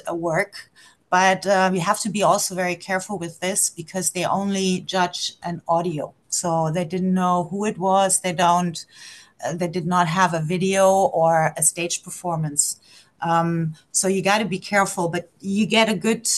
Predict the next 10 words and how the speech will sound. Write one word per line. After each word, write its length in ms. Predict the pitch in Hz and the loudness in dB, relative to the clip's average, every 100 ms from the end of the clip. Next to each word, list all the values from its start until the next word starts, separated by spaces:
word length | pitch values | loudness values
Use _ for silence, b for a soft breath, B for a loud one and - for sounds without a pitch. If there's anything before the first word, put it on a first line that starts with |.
| - | -2
uh, 220 | 170 180 - | 0 2 2
idea 460 | 180 160 208 214 185 | 0 -2 2 4 4
on 400 | 165 185 175 170 | 4 0 -2 0
what 280 | 180 175 | 0 2
songs 880 | - - 202 233 185 135 131 - - - | 2 2 4 6 6 2 -2 2 2 2
might 300 | 160 156 - - | -2 -2 -6 -14
perform 640 | 170 - 175 170 165 175 | -12 -6 -2 0 0 -2
or 140 | - 160 | -2 0
might 280 | 151 156 | 0 -2
work, 320 | 156 156 156 | -2 -4 -4